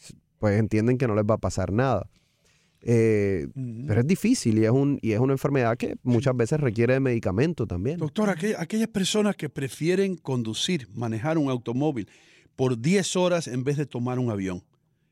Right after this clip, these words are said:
Speaker 2: y, y que no hay nadie que los haga tomar un avión y que se sienten nerviosos solo con el hecho de pensar que van a volar.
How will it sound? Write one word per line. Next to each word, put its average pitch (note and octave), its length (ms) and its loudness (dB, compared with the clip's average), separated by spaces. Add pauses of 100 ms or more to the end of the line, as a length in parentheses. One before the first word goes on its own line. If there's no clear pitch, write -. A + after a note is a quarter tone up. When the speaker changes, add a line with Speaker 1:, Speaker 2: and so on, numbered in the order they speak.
(220)
Speaker 2:
y, B2 180 -8
y C3 60 -8
que B2+ 160 -6
no D#3 320 0
hay F#3 100 -2
nadie D#3+ 420 -2
que D#3 100 -6
los B2+ 160 -4
haga C3+ 180 -4
tomar B2 300 -4
un B2+ 100 0
avión A#2 340 -2
y A2+ 40 -12
que B2 100 -14
se A#2 140 -10
sienten D#3+ 400 -2 (400)
nerviosos C#3 640 0 (180)
solo G3 400 -2 (120)
con D3+ 180 -2
el C#3 160 -2
hecho E3+ 180 -2
de D#3+ 120 -2
pensar D#3 400 -4
que C#3 100 -2
van B2+ 140 -2
a - 20 -2
volar. G2+ 320 -6